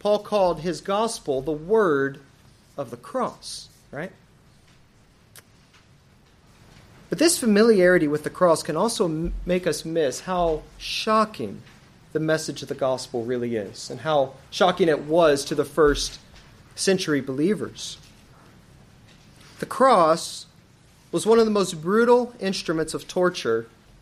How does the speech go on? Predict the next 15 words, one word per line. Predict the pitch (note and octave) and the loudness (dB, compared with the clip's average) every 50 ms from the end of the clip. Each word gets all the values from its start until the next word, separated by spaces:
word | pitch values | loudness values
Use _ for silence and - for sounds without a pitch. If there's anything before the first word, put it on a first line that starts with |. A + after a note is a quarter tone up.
| _ _ _ | _ _ _
and | - - C#3+ | -6 -4 -2
execution | - - - E3+ - - D#3 C3+ - - C3 | -2 -2 -6 -8 -6 -6 -6 -6 -4 -4 -4
ever | C3 B2+ A#2+ B2 | -4 -4 -4 -6
invented, | B2 B2 B2+ D3 C#3+ C#3+ C#3+ - G2+ G#2 - - | -8 -4 -2 -2 -2 -2 -6 -10 -14 -14 -14 -14
and | A#2+ A#2+ | -8 -6
the | A2+ A2+ | -6 -2
Romans | A#2 C#3+ D3+ D#3+ D#3 C#3 B2 - | 0 0 0 0 0 -2 -6 -8
perfected | - - C3 A#2 - C#3+ C3 - - - - | -12 -14 -12 -6 -6 -6 -6 -6 -10 -14 -14
it. | - - - _ _ _ _ - _ - - _ _ _ _ _ _ _ - _ _ _ _ _ _ _ _ _ _ _ _ _ _ _ _ _ _ _ _ _ _ _ _ _ _ _ _ _ - - - | -14 -18 -18 _ _ _ _ -20 _ -20 -20 _ _ _ _ _ _ _ -20 _ _ _ _ _ _ _ _ _ _ _ _ _ _ _ _ _ _ _ _ _ _ _ _ _ _ _ _ _ -20 -2 2
It | F#3 | 2
was | F3+ - | 4 4
reserved | - F#3 E3+ - A3+ G#3+ G3+ G3+ G3 G3 | 4 4 6 6 6 6 6 4 4 0
for | - F#3 | -4 -4
the | E3+ F3 | -4 -4
lowest | E3 E3+ F#3 G3 F#3 E3 F3 G3 F#3+ - - - - | -2 0 0 0 0 0 -2 -2 -4 -8 -12 -14 -20